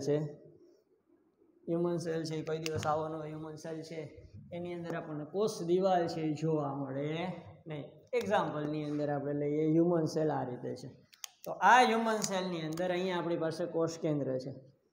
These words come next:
આ કોષ કેન્દ્ર છે એની અંદર જ્યારે અર્ધીકરણ થાય તો આવા બે કોષ બનવાના છે. એક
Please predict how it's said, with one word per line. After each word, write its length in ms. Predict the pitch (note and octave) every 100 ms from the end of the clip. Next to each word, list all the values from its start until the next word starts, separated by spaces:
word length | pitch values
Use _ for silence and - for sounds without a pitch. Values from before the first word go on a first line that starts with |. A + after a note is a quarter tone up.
| _ _ _
આ 200 | F3+ A3+ A#3+
કોષ 340 | G#3 G#3+ -
કેન્દ્ર 260 | G3 F#3+ F#3 F3
છે 180 | F3+ D#3 - - - _ _ _ _ _ _ _ - - -
એની 260 | F#3+ G3+ D#3+
અંદર 320 | D3 D#3 E3+ E3 - - - -
જ્યારે 380 | F#3+ F#3+ D3+ - - - - - -
અર્ધીકરણ 680 | F#3+ G#3 C#4 C4 G3 F3 D#3+
થાય 160 | E3
તો 80 | E3
આવા 220 | E3+ F3
બે 220 | F3 G3
કોષ 280 | G3+ G3+ G3
બનવાના 500 | G3 F#3+ F#3+ F3+ F3
છે. 140 | E3 E3 - - - - - _ _ _ _ _ _ _ - - - _ _ _
એક 180 | F3